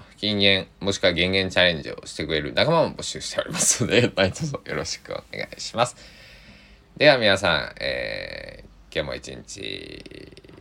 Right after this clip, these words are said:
ぼちぼちやっていきましょう。では、お時間です。ご清聴ありがとうございました。さようなら。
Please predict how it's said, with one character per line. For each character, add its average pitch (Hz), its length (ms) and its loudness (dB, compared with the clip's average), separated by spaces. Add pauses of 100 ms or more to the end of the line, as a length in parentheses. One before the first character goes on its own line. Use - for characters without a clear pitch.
(540)
ぼ 82 60 -6
ち 78 100 -8
ぼ 76 60 -10
ち - 140 -8
や 69 100 -8
っ - 20 -14
て - 100 -8
い 78 60 -4
き 95 60 -2
ま 101 80 6
し - 40 6
ょ 156 60 10
う。 - 80 -8 (540)
で 143 60 2
は、 - 140 2 (720)
お - 20 -4
時 76 120 -6
間 64 240 -4
で 117 160 6
す。 - 560 -10
ご - 80 -2
清 73 140 -4
聴 - 120 -6
あ 69 60 -4
り 78 80 4
が 85 60 4
と 101 80 4
う - 20 8
ご - 20 6
ざ 107 60 8
い 110 40 6
ま 131 60 8
し - 60 4
た。 - 160 8
さ - 140 -4
よ 50 80 -2
う - 20 -8
な - 120 -10
ら。 90 400 4